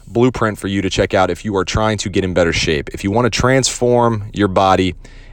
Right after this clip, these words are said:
and do it in a way that is sustainable and permanent. So you don't have to go through this process time and time again of gaining weight, having to lose it, gaining it back,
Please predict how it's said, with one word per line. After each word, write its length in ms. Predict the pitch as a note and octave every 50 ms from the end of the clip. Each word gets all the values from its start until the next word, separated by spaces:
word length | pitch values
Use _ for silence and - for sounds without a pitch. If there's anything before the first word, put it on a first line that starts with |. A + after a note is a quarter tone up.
| - - -
and 140 | - G#2 G#2+
do 60 | C3+
it 40 | F#3
in 80 | A3 G3+
a 60 | F3+
way 220 | C#3 C#3 C3+ C#3
that 120 | B2+ B2 A2+
is 80 | G#2+
sustainable 800 | - - G2 - - - B2 B2 C3 C3+ C3 C3 C3 C3 C#3 C#3 - - - - -
and 400 | G2+ A2+ A2+ A2+ A2+ A2 G#2+ -
permanent. 460 | - - - G#2+ G2+ F2+ D#2+ D2+ C#2+ - -
So 120 | - -
you 60 | D3+ F3+
don't 140 | G#3 G#3+
have 240 | F3+ C#3 D3 D3 C#3+
to 100 | - C3+
go 220 | A#2 G2+ A#2+ A#2+ A#2+
through 260 | - - B2 B2 A#2
this 140 | G#2+ G2+ -
process 500 | - - A2+ G#2+ G#2+ G#2 - G2+ - -
time 260 | - - A2 A2 A2
and 80 | G#2
time 200 | F#2 G#2+ G#2 G2+
again 380 | G2 F2+ F#2+ F#2+ F#2 F#2 F2+ F2+ - - - - - - - -
of 200 | F#2 G2+ F2+ F2
gaining 400 | A2 A2+ A#2 B2 B2 A#2 G#2 G2
weight, 340 | G2+ G2 G2 F#2+ - - - - - - - -
having 280 | - A2+ B2 B2+ C#3 A#2+
to 60 | A#2+
lose 320 | G#2+ G2+ G2+ G2 F#2 D#2+
it, 240 | G2 F#2+ - - -
gaining 320 | - A2 A2 A#2+ B2 A#2+
it 100 | A2+ F2+
back, 400 | D#2+ F#2+ F#2 F#2 F#2 F#2 - -